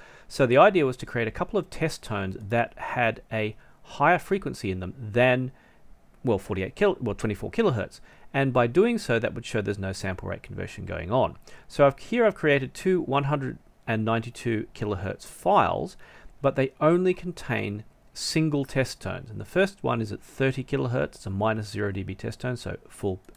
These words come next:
output. And if you want to see the spectrum, you can see that there. It is, you know, a straight up thirty kilohertz test tone. The second thing I created was a sixty kilohertz test tone, and if we pull down the spectrum of that,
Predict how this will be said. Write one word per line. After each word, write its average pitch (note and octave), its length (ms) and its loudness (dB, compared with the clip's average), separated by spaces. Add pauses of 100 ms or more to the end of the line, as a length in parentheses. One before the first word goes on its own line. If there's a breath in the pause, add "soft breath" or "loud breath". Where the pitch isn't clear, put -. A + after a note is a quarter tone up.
(120)
output. G#2+ 420 -4 (640 loud breath)
And A#2+ 240 4
if A2+ 160 -4
you C3 40 -4
want B2+ 100 -4
to A2+ 40 -8
see A2+ 100 -6
the G2 80 -4
spectrum, C3 440 -2
you F#2+ 80 -2
can F2+ 120 -10
see G2+ 180 -4
that F2+ 260 -6
there. B2+ 320 4 (400 soft breath)
It A#2 260 -2
is, G2+ 240 -4 (180)
you F#2+ 200 -6
know, F2+ 60 -6
a F#2 40 -10
straight F#2 220 -4
up - 100 -8
thirty F2+ 180 -6
kilohertz - 380 -10
test - 260 -2
tone. - 280 -6 (800)
The A2 120 -4
second E3+ 340 0
thing C#3 180 -4
I A#2 160 0 (320)
created B2+ 320 0
was G2+ 220 -4
a G2+ 100 -4
sixty - 460 -8
kilohertz G2 480 -4
test - 260 -6
tone, C#3 400 -2 (500 soft breath)
and A2+ 240 -2
if G2 80 -12
we G2 120 -6
pull G#2 200 -10
down F#2 160 -6
the F2 60 -8
spectrum - 420 -6
of F#2 200 -8
that, G#2+ 340 -2